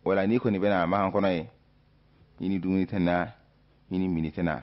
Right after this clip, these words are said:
A fɛn o fɛn ma na i bolo, i b'a dun k'i to kɛnɛma ye sɔnni i ka dun. N'i donna makan kɔnɔ, a tɛ don ye. Wa a tɛ da-, a tɛ daga fana,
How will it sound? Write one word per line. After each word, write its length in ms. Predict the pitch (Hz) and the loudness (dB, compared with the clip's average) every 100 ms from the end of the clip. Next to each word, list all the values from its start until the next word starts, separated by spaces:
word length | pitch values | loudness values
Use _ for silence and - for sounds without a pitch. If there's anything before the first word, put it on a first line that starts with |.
| - _ _ _ _ _ _ _ _ _ | -12 _ _ _ _ _ _ _ _ _
A 120 | 90 | -6
fɛn 160 | 104 135 | 0 0
o 40 | |
fɛn 100 | 135 | 2
ma 80 | 113 | 0
na 160 | 113 92 | -2 -2
i 60 | |
bolo, 320 | 85 95 98 - _ _ - | -4 -4 -4 -8 _ _ -8
i 100 | 113 | 0
b'a 200 | 120 123 | 4 4
dun 220 | 92 98 | 0 -6
k'i 120 | 95 | -6
to 100 | 92 | -8
kɛnɛma 300 | 98 104 90 | -6 -4 -4
ye 60 | 82 | -4
sɔnni 200 | 104 95 | -4 -4
i 40 | |
ka 120 | 71 82 | -6 -10
dun. 180 | 71 - _ _ _ _ _ _ _ _ _ _ | -10 -18 _ _ _ _ _ _ _ _ _ _
N'i 120 | 98 | -2
donna 180 | 110 90 | 0 2
makan 220 | 82 92 87 | 2 0 0
kɔnɔ, 220 | 90 82 | 0 0
a 40 | |
tɛ 100 | 76 82 | -2 -6
don 100 | 76 | -8
ye. 200 | 64 - _ _ _ _ _ _ _ | -8 -12 _ _ _ _ _ _ _
Wa 220 | 85 87 87 | -4 -2 -2
a 100 | - | -4
tɛ 80 | 101 | -6
da-, 220 | 87 92 - | -6 -8 -8
a 100 | 87 | -6
tɛ 100 | 110 | -4
daga 220 | 82 80 | -4 -4
fana, 320 | 90 85 78 | -6 -6 -8